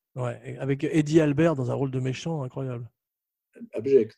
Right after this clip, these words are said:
Speaker 2: personnage.
Speaker 1: Ouais, alors qu'il joue toujours des gentils d'habitude. J'adore quand les, les acteurs vont à contre-emploi comme ça.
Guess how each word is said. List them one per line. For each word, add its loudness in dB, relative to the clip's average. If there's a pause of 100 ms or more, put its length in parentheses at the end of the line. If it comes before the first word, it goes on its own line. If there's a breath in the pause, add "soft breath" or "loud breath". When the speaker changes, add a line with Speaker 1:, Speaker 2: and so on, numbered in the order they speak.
Speaker 2:
personnage. -8
Speaker 1:
Ouais, 2
alors 2
qu'il 0
joue 0
toujours 2
des 4
gentils 0
d'habitude. -2
J'adore 0
quand -4
les, -2
les -8
acteurs 0
vont -2
à -6
contre-emploi -6
comme -12
ça. -16